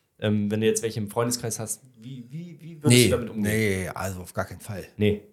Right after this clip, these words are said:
Speaker 2: Nein, also privat hier, ähm, privat ist es kein Thema. Erstmal hab ich dann, also ich geb den Zahnarzt an der Praxistür ab unten.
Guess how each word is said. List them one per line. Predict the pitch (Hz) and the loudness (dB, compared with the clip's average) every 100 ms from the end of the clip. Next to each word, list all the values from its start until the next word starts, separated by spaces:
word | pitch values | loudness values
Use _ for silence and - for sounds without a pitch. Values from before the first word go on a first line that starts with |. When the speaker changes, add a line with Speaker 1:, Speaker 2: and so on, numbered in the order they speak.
| - | -4
Speaker 2:
Nein, | 101 98 | -2 0
also | 101 104 | -2 0
privat | 131 113 123 139 143 | 2 6 6 6 4
hier, | - 131 123 123 - - _ _ - | 2 2 2 0 -4 -20 _ _ 2
ähm, | 120 113 113 113 113 113 - - - _ _ _ _ _ - | 4 4 4 2 2 0 -6 -18 -20 _ _ _ _ _ 2
privat | 127 113 117 | 6 6 6
ist | 110 | 2
es | 98 | -2
kein | 107 101 | -4 -6
Thema. | 101 95 | -6 -4
Erstmal | 104 - 117 | 0 2 2
hab | |
ich | 107 | 0
dann, | 117 107 117 | 0 0 -2
also | 107 127 | 0 0
ich | 117 110 - | -2 -6 -2
geb | 135 135 | 0 0
den | 110 | 2
Zahnarzt | - 135 127 123 - - - | 4 6 4 2 2 0 -2
an | 123 | 0
der | 120 | 0
Praxistür | - 123 117 - 113 | 0 0 0 0 -4
ab | 120 | -4
unten. | 135 139 160 | -4 0 0